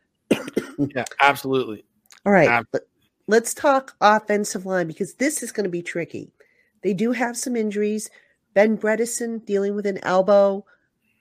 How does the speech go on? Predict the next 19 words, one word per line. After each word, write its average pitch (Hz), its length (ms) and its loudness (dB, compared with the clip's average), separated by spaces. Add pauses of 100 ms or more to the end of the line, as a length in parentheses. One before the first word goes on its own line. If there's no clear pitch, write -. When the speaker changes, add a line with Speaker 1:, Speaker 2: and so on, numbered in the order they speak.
(240)
Speaker 1:
I 190 80 2
have 226 240 0
a 208 60 -4
feeling 208 340 -2
he 214 160 -10
starts 196 400 -4
on 180 120 0
I 170 200 -2
R 151 360 -4 (380)
once 208 400 0
he's 214 320 -6
eligible 180 440 0
to, - 80 -20 (120)
to 170 320 -12
be 185 120 -8
moved 190 220 -4
to - 140 -8
I 156 160 -8
R. 135 220 -10